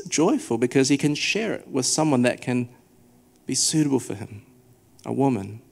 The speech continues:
I think sometimes it takes two to delight in the work God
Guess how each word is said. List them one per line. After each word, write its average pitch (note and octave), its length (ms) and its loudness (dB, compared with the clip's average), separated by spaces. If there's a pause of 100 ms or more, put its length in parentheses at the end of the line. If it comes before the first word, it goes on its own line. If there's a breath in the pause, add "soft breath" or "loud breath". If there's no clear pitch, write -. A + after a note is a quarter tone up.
(800 soft breath)
I C3 60 -12
think D#3 160 0
sometimes F#3 380 2
it - 240 -2
takes C#3+ 320 -4
two G3 340 -4
to B2+ 100 -2
delight B2+ 520 4
in B2 120 2
the A2+ 100 2
work A2+ 340 2 (280)
God A2+ 360 4